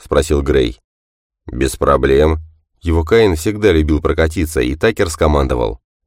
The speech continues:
«В машину!» Собака тут же отступила на ярд,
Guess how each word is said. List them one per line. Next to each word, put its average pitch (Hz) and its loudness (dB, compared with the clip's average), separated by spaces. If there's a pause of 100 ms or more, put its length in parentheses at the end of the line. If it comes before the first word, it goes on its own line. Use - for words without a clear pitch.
«В 60 -10
машину!» 82 2 (580)
Собака 85 2
тут 113 -4
же 80 4
отступила 73 0
на 71 2
ярд, 69 0